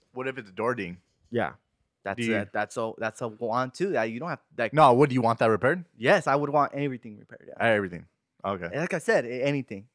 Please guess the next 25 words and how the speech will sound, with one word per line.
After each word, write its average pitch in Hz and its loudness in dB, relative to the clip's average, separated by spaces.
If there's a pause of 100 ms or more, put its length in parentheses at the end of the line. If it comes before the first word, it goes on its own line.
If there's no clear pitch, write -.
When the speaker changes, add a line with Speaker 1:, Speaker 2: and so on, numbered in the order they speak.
(260)
Speaker 2:
Okay. 113 -2 (360)
So 143 4 (240)
<laughs> 139 -2 (320)
that's 160 4
why 170 4
I'm 151 2
saying, 160 4
like, 120 2 (880)
like, 135 2
if 147 2
you 165 2
were 175 4
to, 143 0 (100)
an 131 0
accident, 131 0 (220)
hit 135 0
my 131 0
car, 135 2
I 117 0
would 113 2
want 110 0
you 117 -2
to 107 -2
fix - -6
it. - -6